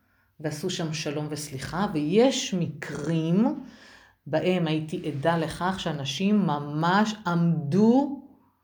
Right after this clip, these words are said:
זקופים מול מי שאנס אותם, לעשות ככה סגירת מעגל לאירוע. לא תמיד זה פשוט, זה לא מומלץ בכל מצב, רצוי קודם הכוונה מקצועית,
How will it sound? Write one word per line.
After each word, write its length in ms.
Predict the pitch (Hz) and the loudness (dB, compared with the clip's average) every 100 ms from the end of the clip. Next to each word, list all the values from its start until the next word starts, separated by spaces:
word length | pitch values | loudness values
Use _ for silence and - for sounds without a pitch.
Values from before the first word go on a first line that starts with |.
| _ _ _ _ _ - | _ _ _ _ _ -8
זקופים 800 | 156 151 151 160 - - 233 240 | -8 -6 -8 -8 -8 2 2 4
מול 240 | 190 190 | 4 2
מי 220 | 180 175 | 2 -2
שאנס 760 | 180 208 165 160 160 175 175 165 | -4 -6 -6 -6 -4 -4 -6 -10
אותם, 320 | 151 139 131 | -8 -8 -6
לעשות 360 | 135 - 175 170 | -8 -6 -6 -4
ככה 340 | 170 - 156 156 | -6 -4 -6 -8
סגירת 640 | - 156 143 151 156 160 | -12 -6 2 4 4 0
מעגל 440 | 160 147 135 139 135 | -2 -2 -2 -2 0
לאירוע. 540 | 139 135 127 131 190 226 - - - - - _ 156 | -2 -4 -4 -2 -2 -2 -8 -20 -20 -20 -20 _ 2
לא 120 | 175 | 2
תמיד 360 | 180 196 190 | 4 6 6
זה 160 | 190 160 | 4 -4
פשוט, 420 | - - 202 220 | -4 0 2 2
זה 120 | 170 | 2
לא 160 | 151 160 | 2 2
מומלץ 460 | 160 156 156 165 - | 2 0 2 0 -4
בכל 320 | - - 143 | -8 -6 -4
מצב, 400 | 135 - 185 208 | -4 -2 0 0
רצוי 280 | 143 135 151 | -2 -6 -8
קודם 360 | 151 151 156 143 | -4 -4 -4 -6
הכוונה 460 | 135 143 135 143 | -6 -6 -4 -4
מקצועית, 840 | 143 147 - - - 208 254 254 | -8 -10 -14 -14 -4 0 0 -2